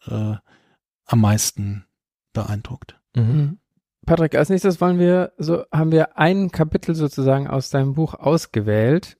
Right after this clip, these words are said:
Speaker 3: und, äh, wollen da jetzt noch ein bisschen, äh, genauer drüber sprechen, und zwar über das Thema Wohnen.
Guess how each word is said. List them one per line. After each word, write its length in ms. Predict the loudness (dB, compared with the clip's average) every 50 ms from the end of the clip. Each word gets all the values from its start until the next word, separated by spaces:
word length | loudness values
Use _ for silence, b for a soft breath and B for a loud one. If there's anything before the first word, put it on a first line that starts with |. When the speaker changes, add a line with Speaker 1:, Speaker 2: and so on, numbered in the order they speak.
| _ _
Speaker 3:
und, 560 | -2 0 2 2 2 2 0 0 -2 -4 -6 -6
äh, 400 | -2 0 2 2 2 0 0 0
wollen 180 | 0 0 0 2
da 180 | 2 2 2 2
jetzt 160 | 0 0 0
noch 80 | -2
ein 120 | -2 0 -2
bisschen, 640 | -4 -4 -2 0 2 2 2 2 0 0 -2 -2 -4 -6 -10 -4
äh, 180 | -2 0 0 2
genauer 380 | 0 2 2 2 2 2 2
drüber 300 | 0 0 -2 0 0 0
sprechen, 440 | 0 -2 -2 -2 -2 -2 -2 -4 -6
und 200 | -4 -6 -6 -8
zwar 560 | -8 -4 0 2 2 4 4 4 2 0 -2 -4
über 200 | -4 -2 0 0
das 180 | 0 -2 -6 -8
Thema 480 | -8 -4 -2 -2 0 0 -2 -4 -4
Wohnen. 420 | -4 -2 -2 0 2 2 0 0